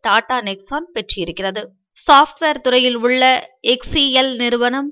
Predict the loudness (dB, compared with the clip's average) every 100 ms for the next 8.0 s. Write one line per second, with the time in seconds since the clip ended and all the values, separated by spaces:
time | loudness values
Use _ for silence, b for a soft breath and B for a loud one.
0 | 0 2 2 0 -4 -2 -2 -2 -4 -4
1 | -6 -6 -4 -6 -4 -4 -4 -2 -4 0
2 | 0 2 0 -2 -2 0 0 -4 -4 -4
3 | -4 -2 -2 -2 -4 -4 0 0 2 2
4 | 2 0 -6 -8 -4 -2 -2 -6 -6 -4
5 | -4 -6 -12 0 2 4 2 2 0 2
6 | 0 0 2 4 4 4 0 2 2 2
7 | -4 -4 -2 0 2 0 -4 -4 -4